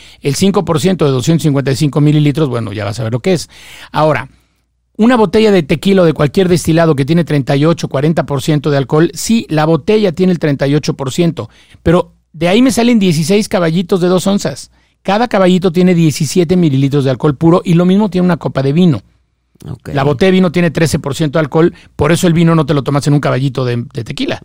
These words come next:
Speaker 1: te lo
Speaker 2: Ujú.
Speaker 1: tomas en una copa de ciento diez mililitros. Entonces,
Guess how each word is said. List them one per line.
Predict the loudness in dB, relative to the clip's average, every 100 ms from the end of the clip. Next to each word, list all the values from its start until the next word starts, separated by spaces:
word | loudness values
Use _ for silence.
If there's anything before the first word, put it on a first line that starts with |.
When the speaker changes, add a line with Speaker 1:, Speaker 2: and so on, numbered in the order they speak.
| -6
Speaker 1:
te |
lo | -4
Speaker 2:
Ujú. | -2
Speaker 1:
tomas | -2 0
en |
una | -2 -2
copa | -4 -4
de | -6
ciento | -6 -4 -2
diez | 0 0
mililitros. | 0 0 -2 -6 -16 -20 _ _ -20 -20
Entonces, | -4 0 2 0